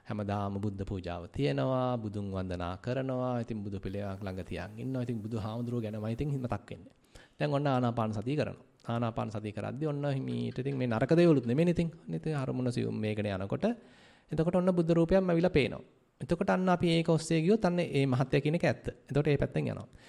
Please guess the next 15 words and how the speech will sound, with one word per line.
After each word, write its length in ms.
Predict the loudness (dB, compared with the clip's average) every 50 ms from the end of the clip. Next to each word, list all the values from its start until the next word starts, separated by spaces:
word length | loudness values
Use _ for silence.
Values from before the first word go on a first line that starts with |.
| -20 -16 _ -2
හිතන්න 240 | 2 4 6 6 8
හැබැයි 260 | 8 8 8 8 8
ද්වේෂ 260 | 10 10 10 10 8
චරිතයක්. 460 | 8 6 6 4 4 0 -4 -6 -6 -8 -16 -20 -20 -20 _ -20 _ _ _ _ _ _ _ _ -2
වෙන 120 | 0 2 2
කෙනෙක් 280 | 4 2 2 2 0 0
ගැන 160 | -2 -2 -2
මම 160 | -2 -2 -2
මේ 180 | -2 -2 -2 -4
කියන්නේ. 260 | -4 -6 -8 -6 0
ද්වේෂ 220 | 4 4 6 6 6
චරිතයක් 380 | 6 4 4 4 2 0 2 2
කියලා 180 | 2 2 2
හිතන්නකෝ. 360 | 2 2 0 0 0 -2 -2 -4 -8 -18 -20 -20 -20 -20 -20 -20 _ -4
එයාට 380 | -2 2 2 4 4 4 4